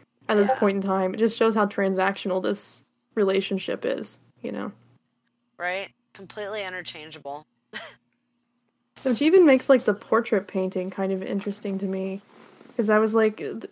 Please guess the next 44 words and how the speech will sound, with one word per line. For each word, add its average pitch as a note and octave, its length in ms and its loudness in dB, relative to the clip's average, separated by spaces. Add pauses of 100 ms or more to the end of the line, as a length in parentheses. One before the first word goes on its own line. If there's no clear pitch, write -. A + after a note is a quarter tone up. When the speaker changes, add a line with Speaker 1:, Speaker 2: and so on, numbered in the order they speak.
(140)
Speaker 1:
cl-, - 280 -12
in B3+ 100 4
my A3+ 100 4
notes, C4+ 280 4
I C4 60 2
kind A3+ 200 -2
of G#3 60 -8
wrote G#3 220 6
that G3 100 4
it's, - 340 -4
it's - 160 -6
clearly D4 340 6
a C4+ 40 6
very A#3+ 180 6
transactional G3+ 580 2
relationship, F#3+ 760 -2 (180)
as, G3+ 320 -2 (520)
you A#3+ 120 2
know, F#3+ 80 2
most F#3+ 320 0
of G3+ 60 -4
these G3+ 180 -6
things G3 280 -6
were G3+ 200 2
at G#3 80 0
the A3+ 80 -4
time. G3+ 420 -2 (480)
But A3 120 4
the G#3+ 80 6
fact A#3 220 6
that A#3 100 6
he G#3 240 4
also G3+ 360 6
wants G3 280 2
a G3 60 -4
painting G3+ 500 -4
first, - 500 -2 (1040)
as, G#3+ 220 2
like, G3 520 4
not A#3+ 220 10
necessarily A3 580 6
as G#3 140 6
an G3+ 80 6
expression, G3+ 760 2